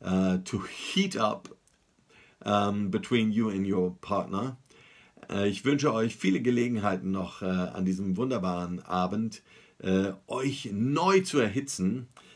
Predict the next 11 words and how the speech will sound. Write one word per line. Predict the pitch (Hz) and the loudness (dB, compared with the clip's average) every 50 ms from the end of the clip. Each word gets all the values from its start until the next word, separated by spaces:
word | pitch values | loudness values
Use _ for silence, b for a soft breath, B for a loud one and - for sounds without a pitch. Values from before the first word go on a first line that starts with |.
| B B B B | B B B B
äh, | B 98 101 101 101 101 101 101 101 104 98 | B 0 2 4 4 4 4 2 2 0 0
die, | 92 90 110 107 104 98 98 98 92 - b b b b b b | 0 0 2 2 2 2 0 0 -2 -6 b b b b b b
das | 101 98 - | -6 -4 -4
Feuer | - - - 190 196 185 156 147 143 | -2 2 6 6 6 6 6 4 2
zu | - 123 110 | 0 0 0
schüren | - - - 147 143 131 98 92 95 95 101 110 95 | 0 0 2 2 4 4 4 2 2 2 0 0 -4
zwischen | - - - 113 104 - 107 101 98 95 92 92 b b b b b b b - | -6 -4 -4 -2 -2 -2 -2 -2 0 -2 -2 -4 b b b b b b b -2
euch | 90 98 98 101 98 - - - _ | 0 0 0 -2 -4 -8 -14 -14 _
und | - 92 92 95 92 92 - _ - | -2 0 0 0 0 -4 -10 _ -12
euren | - 85 87 92 98 95 92 92 - | -10 -8 -6 -6 -4 -4 -4 -6 -6
Partnern. | - - - - - - - 87 78 73 71 71 - | -8 -10 -10 -10 -12 -12 -12 -10 -10 -10 -10 -12 -14